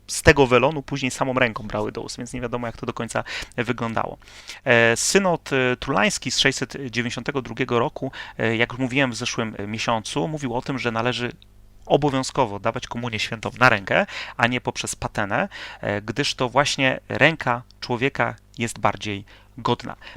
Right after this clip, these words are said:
Natomiast jest rzeczywiście tekst synodu z sześćset pięćdziesiątego roku, czyli synodu mimo wszystko troszeczkę wcześniejszego, z Rouen. E, to był też teren Galii, gdzie w kanonie trzecim ustalono, że komunię świętą należy udzielać tylko i wyłącznie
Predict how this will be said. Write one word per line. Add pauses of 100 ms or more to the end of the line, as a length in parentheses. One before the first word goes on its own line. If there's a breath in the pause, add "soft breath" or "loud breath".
Natomiast
jest
rzeczywiście (140)
tekst
synodu
z
sześćset
pięćdziesiątego
roku, (360 loud breath)
czyli
synodu
mimo
wszystko
troszeczkę
wcześniejszego,
z
Rouen. (380 loud breath)
E,
to
był
też
teren
Galii, (120)
gdzie (300)
w
kanonie
trzecim
ustalono, (220)
że
komunię
świętą
należy (380 loud breath)
udzielać
tylko
i
wyłącznie